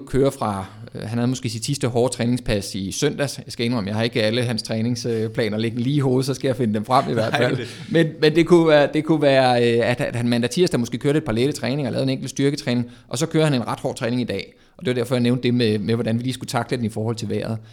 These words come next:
Speaker 1: Men i dag skal gerne være en rigtig hård træning, både, både lang og hård. Og så har vi noget, nogle kortere træninger med stadig nogle små intensive passager de næste par dage frem mod starten.
Speaker 2: I forhold til, øh, det her, du siger med, at, øh,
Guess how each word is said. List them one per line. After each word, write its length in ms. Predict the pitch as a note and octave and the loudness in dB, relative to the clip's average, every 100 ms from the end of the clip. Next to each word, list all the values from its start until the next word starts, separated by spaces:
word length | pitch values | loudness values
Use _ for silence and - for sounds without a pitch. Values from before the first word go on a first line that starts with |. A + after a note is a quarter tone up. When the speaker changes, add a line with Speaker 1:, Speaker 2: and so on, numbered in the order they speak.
| - | -12
Speaker 1:
Men 80 | - | -6
i 40 | B2 | 0
dag 200 | D#3+ D3+ | 0 0
skal 200 | C3 A2 | -4 -4
gerne 220 | A2+ C#3 | -2 0
være 120 | G#2+ | -2
en 120 | G#2 | -2
rigtig 200 | A2 B2 | -6 -8
hård 200 | A2 - | -10 -10
træning, 320 | - - A2+ | -10 -10 -8
både, 380 | A2+ C3+ A#2 G2 - | -2 0 0 -4 -4
både 160 | C#3+ | -2
lang 260 | F#2 A2 - | -2 -4 -4
og 60 | A#2+ | -2
hård. 260 | B2+ - - _ | -2 -4 -14 _
Og 80 | - | -6
så 100 | C#3+ | -2
har 180 | C#3 B2+ | 0 2
vi 80 | C3 | 2
noget, 480 | A#2 A2+ A2+ A2 A2+ G#2+ - | 0 0 0 -2 -6 -14 -14
nogle 280 | E2 G#2 A#2 | -12 -8 -6
kortere 400 | A2 C3+ D3+ C3+ | 0 2 4 2
træninger 420 | - A#2+ B2+ A#2+ | 2 0 0 -2
med 140 | A#2 A2 | -4 -4
stadig 260 | C3 B2+ | -2 0
nogle 160 | B2 A2+ | 0 -2
små 200 | B2+ A#2+ | -2 0
intensive 420 | A2 A#2+ A#2+ A2+ | 0 -2 -4 -6
passager 440 | - F#2 G#2 G#2 A2+ | -8 -4 -4 -4 -6
de 140 | A#2+ | -4
næste 260 | G#2+ G#2 - | -4 -6 -10
par 80 | - | -10
dage 240 | G2+ G#2 | -8 -8
frem 160 | - - | -10 -12
mod 80 | - | -12
starten. 360 | - - - A2+ _ _ _ _ _ _ _ _ - - - - - - - - - - - - - | -12 -12 -12 -16 _ _ _ _ _ _ _ _ -20 -20 -20 -20 -20 -20 -20 -20 -20 -20 -20 -20 -6
Speaker 2:
I 80 | C#3 | 0
forhold 320 | - F#3+ F#3+ | 4 6 6
til, 280 | - D3+ C3+ | 6 4 4
øh, 160 | B2+ A#2 | 0 0
det 100 | D#3 | 2
her, 140 | D3+ | 2
du 120 | B2+ | 0
siger 260 | A#2 C#3 C#3 | -4 0 0
med, 240 | C3+ A#2+ | 2 4
at, 160 | A#2 G#2+ | 2 2
øh, 520 | G2+ F#2+ F2+ F2 E2+ | -2 -2 -2 -4 -6